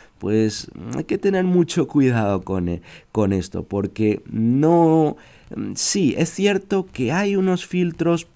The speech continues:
pero probablemente no son todos los filtros que estáis pensando. Entonces, ya por,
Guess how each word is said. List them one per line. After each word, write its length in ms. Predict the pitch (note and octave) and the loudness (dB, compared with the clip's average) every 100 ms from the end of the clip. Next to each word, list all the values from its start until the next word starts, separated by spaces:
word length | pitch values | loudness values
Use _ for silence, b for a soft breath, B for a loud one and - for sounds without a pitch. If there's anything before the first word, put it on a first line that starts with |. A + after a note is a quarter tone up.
| _ | _
pero 340 | B2+ C#3 D3 | 0 0 0
probablemente 960 | D3 C#3 D3+ D#3 D3+ C#3+ D3 D3 D3 C3+ | -2 -2 2 2 2 2 0 0 0 0
no 240 | C3 C#3 | 2 0
son 320 | - B2+ C3 | -2 -2 -2
todos 380 | B2 B2 C3 B2 | -2 0 0 0
los 260 | A2+ G#2+ - | 0 -2 -2
filtros 600 | C3 C3+ B2 C3+ C#3+ C#3 B B - | -2 -2 -2 -2 -2 -4 B B -6
que 120 | G#2 | -4
estáis 460 | F#2 - G2+ G#2 - _ _ | -4 -4 -2 -2 -6 _ _
pensando. 640 | E2 D2+ - D2 C#2+ - - B B | -6 -6 -8 -10 -10 -12 -18 B B
Entonces, 580 | - A#2+ D#3 - E3+ D3+ B B B - | -4 0 0 2 0 0 B B B -12
ya 420 | B2 C3+ F#3+ F#3+ | -4 0 0 0
por, 340 | G3 G3 D#3 | 2 2 2